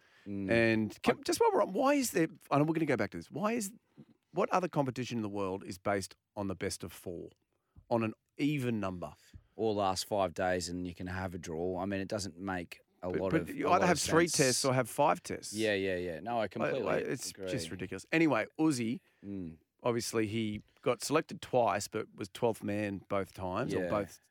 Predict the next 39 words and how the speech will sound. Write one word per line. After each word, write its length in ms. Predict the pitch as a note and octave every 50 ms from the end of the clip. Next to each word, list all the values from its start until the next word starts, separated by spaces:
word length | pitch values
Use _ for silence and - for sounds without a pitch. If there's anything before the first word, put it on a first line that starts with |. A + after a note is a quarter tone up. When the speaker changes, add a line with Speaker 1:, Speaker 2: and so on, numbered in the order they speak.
| _ -
Speaker 2:
tours. 380 | - A#2 G2+ G#2 B2+ D#3 -
Speaker 1:
Well, 80 | A#2 C#3
usually 220 | E3 F3+ G3 G3
they 140 | D3+ C3+ A#2+
take 320 | - - A#2 A2 G2 -
sort 240 | - - - A#2 G#2+
of 140 | G2+ F#2+ -
fifteen 420 | - - A#2+ - - A2 G2 G2 F#2
to 140 | - D2+ F#2
eighteen. 580 | F#2+ F2+ E2 - - F#2+ F2+ E2+ E2 D#2 E2+ -
So 440 | - - - F#2+ F#2 F2+ F2+ F2+ F2 E2+
for 100 | F#2 G#2+
him 140 | G#2 G2+ E2+
to 100 | F#2 F#2+
say 200 | - - G#2 F#2+
he 40 | F2
was 100 | E2 -
carrying 300 | - - G2+ F#2 F2+ E2+
the 60 | E2 D#2+
drinks, 360 | D2+ F#2 F2+ E2 - - -
it 140 | F#2+ - -
ge-, 60 | -
it 240 | A#2+ G#2+ C#3 C#3+ -
does 220 | E3 C#3+ A#2 G2
get 180 | - A2 F#2+ -
shared. 500 | - - - G#2+ G2 F#2+ E2+ D#2+ D2 - - _ _ -
Speaker 2:
Right, 260 | - A#2 A2+ - C#3+ D3
Speaker 1:
But 80 | C#3
it 40 | D3
is 100 | C#3 B2
Speaker 2:
okay. 100 | F#2 A#2+ F3+
Speaker 1:
the 80 | E3+
worst 340 | D3+ C3 B2 A#2 G#2+ G2 -
job. 340 | - A#2 A2+ G#2 F#2 D2+ D2
You're 140 | A2 B2+ D3+
actually 300 | F3+ F#3+ - - C#3+ B2+
on 100 | A2+ A2
your 100 | G#2+ G2
feet 360 | - - G#2+ G#2 F#2+ F#2+ -